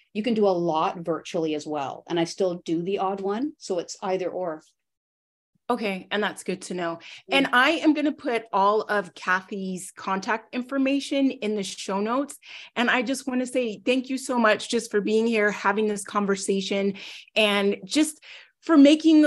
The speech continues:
Speaker 2: women more aware of their bodies so we can help prevent all just the horrible things that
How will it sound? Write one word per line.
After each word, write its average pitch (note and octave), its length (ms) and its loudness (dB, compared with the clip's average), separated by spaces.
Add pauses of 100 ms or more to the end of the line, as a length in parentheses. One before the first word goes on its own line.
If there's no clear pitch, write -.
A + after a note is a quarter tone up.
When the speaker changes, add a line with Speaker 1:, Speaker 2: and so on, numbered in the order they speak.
(120)
Speaker 2:
women A#3 560 0
more G3+ 420 0
aware F3 760 0
of E3 340 2
their E3+ 160 0
bodies F#3 760 0
so F3+ 200 2
we E3 420 0
can G3+ 180 -2
help E3+ 380 -2
prevent E3+ 680 -2 (400)
all E3+ 420 4
just - 300 -8
the D#3 300 -2 (1300)
horrible A#3+ 420 6
things G#3 520 2
that F3 320 0